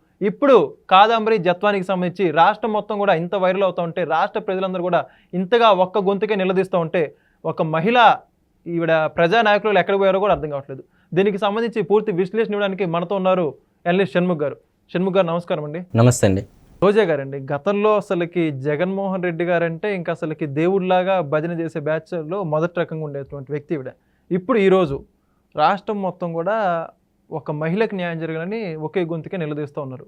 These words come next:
Speaker 1: కాదంబరి జత్వాని గారికి సంబంధించి. అయితే ఇప్పుడు ఈ మహిళా నాయకురాలుగా ఈవిడ ఎక్కడికి పోయింది, అసలుకి ఎటు వెళ్ళిపోయింది అంటారు?
Speaker 2: ఎటు వెళ్ళిపోయిందంటే,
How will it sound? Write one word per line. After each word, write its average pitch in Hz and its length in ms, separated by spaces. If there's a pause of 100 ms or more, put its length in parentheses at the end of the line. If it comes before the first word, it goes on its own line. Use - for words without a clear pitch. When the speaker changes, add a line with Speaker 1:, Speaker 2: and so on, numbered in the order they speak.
(100)
Speaker 1:
కాదంబరి 160 380
జత్వాని 147 360
గారికి 143 280
సంబంధించి. 131 400 (260)
అయితే 202 280
ఇప్పుడు 202 240
ఈ - 20
మహిళా 170 400
నాయకురాలుగా 151 720 (280)
ఈవిడ 185 120
ఎక్కడికి 208 280
పోయింది, 185 240
అసలుకి 170 600 (100)
ఎటు 170 180
వెళ్ళిపోయింది 156 340
అంటారు? 143 300 (460)
Speaker 2:
ఎటు 135 160
వెళ్ళిపోయిందంటే, 147 1080